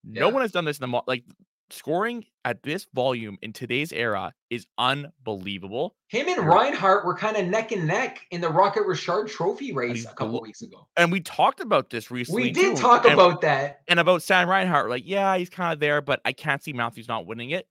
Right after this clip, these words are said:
Speaker 1: This is why. He's scoring at will. If you watch the N B A and you watch guys that are just complete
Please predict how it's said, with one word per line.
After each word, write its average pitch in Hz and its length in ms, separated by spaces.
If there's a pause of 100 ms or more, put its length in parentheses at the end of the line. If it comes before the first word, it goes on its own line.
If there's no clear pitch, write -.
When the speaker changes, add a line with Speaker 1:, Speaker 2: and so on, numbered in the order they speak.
(100)
Speaker 1:
This 170 300
is 190 180
why. 127 400 (300)
He's 160 200
scoring 185 500
at 117 120
will. 120 320 (200)
If 120 100
you 175 120
watch 262 280
the 190 120
N 165 120
B 113 180
A 104 160 (320)
and 127 100
you 127 120
watch 127 340
guys 117 320
that 110 160
are 104 80
just 101 260
complete 113 460